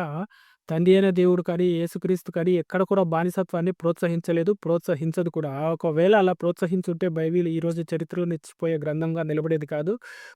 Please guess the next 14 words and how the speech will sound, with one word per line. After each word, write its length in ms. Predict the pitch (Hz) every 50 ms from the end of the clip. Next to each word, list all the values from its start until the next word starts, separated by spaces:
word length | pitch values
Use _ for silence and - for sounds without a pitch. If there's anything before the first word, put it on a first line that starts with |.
| _
ప్రపంచంలో 540 | - 170 156 - 185 180 - 185 185 180 180
ఇన్ని 240 | 175 170 170 165 151 -
కోట్ల 240 | - 175 170 - 185
మందిని 340 | 180 175 175 170 165 165
మార్చేది 420 | 165 160 160 156 - - 170 160 151
కాదు. 240 | - 165 160 180 190
ప్రపంచంలో 600 | - - 165 - 165 165 160 - 170 170 165 165
ఎప్పటికీ, 460 | 160 147 - 170 160 165 - 180 175 185 240 277 - _ - - - - - _ _ _
ఆ, 80 | 156 156
ఒక 200 | 156 156 143 165 170 160 143 131 127 127 - _ _ _ _
ప్రథమమైన 600 | - 170 165 156 185 196 208 202 202 208 202 202
స్థానంలో 460 | 180 - - 175 170 175 180 180 185
నిలబడేది 460 | 180 175 165 160 160 165 170 165 165 151
కాదు. 240 | - 139 135 139